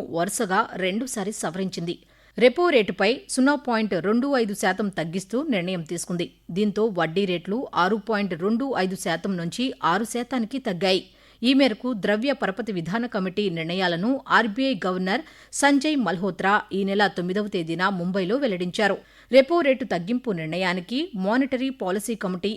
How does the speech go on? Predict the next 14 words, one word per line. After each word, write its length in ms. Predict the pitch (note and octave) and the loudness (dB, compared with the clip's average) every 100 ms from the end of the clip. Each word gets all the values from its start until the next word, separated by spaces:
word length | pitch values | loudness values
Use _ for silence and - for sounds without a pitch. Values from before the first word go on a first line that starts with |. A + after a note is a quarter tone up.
| - | -4
ఏకగ్రీవంగా 720 | F#3 F#3+ G#3 A3+ A3 G#3 A3 - | -4 -2 -4 -4 -2 0 0 0
ఆమోదం 380 | E3 F3+ G#3 A3+ | -2 -2 0 0
తెలిపిందన్నారు. 600 | G3+ F3+ F3 F3 G3 G3 - _ - - | -2 -4 -4 0 2 0 -2 _ -14 0
రెండు 200 | G#3+ G3+ | 2 4
వేల 140 | G3+ | 2
ఇరవై 360 | F#3 E3 E3+ G3+ | 0 0 -2 0
ఐదు 260 | F#3+ F3 A3 - | 0 0 -2 -2
ఇరవై 260 | F3 F#3 G3 | -2 0 2
ఆరు 180 | F#3+ F3+ E3 E3 | 2 0 0 2
ఆర్థిక 360 | G3+ G#3+ C#4 | 4 2 -6
సంవత్సరంలో 640 | C4+ F#3 F3 - G3+ F#3+ G3+ | -6 -4 -6 -4 -2 0 0
వృద్ధి 320 | D#3 D#3 F#3+ | -2 0 2
రేటు 300 | G3+ E3+ A3+ D4 - | 2 0 -4 -4 0
ఆరు 220 | F3+ A#3+ | 2 4